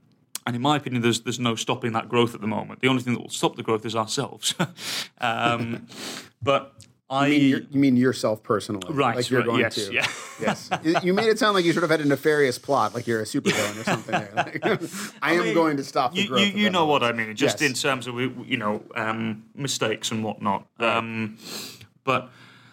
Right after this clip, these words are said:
Speaker 1: right now, um, this is the best opportunity that M L S has had for a, a long time to win this tournament. And I know Toronto F C are down.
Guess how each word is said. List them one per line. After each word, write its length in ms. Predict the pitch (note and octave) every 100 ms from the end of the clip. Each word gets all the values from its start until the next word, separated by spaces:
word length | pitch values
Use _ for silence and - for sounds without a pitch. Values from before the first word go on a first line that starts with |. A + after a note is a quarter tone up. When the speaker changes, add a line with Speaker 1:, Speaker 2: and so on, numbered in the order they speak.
| - - _ _ _
Speaker 1:
right 260 | B2+ D#3+ D3+
now, 280 | C3+ E3 D#3 -
um, 640 | - C#3 C3+ C3 B2+ A#2+ -
this 180 | C#3+ -
is 80 | B2+
the 80 |
best 280 | B2+ C#3 -
opportunity 680 | C3+ B2 - C3 B2 B2+ B2
that 200 | A2+ G2+
M 120 | A#2+
L 100 | A#2
S 120 | A2+
has 100 | -
had 240 | - A2+ A2
for 160 | - A2+
a, 180 | A2 -
a 60 |
long 340 | A2+ A2+ A#2 A2
time 420 | - A2+ A2 G#2+ - _ _
to 120 | - B2
win 260 | A2 A#2+
this 160 | A2+ A2
tournament. 460 | - A2+ A#2+ A#2 A2+ - - _
And 80 | B2
I 80 | A#2+
know 280 | A#2+ B2 B2+
Toronto 440 | B2+ B2+ B2 B2
F 120 | B2 A#2+
C 200 | B2+ A#2
are 60 |
down. 480 | A2+ A2 G#2+ G#2+ G#2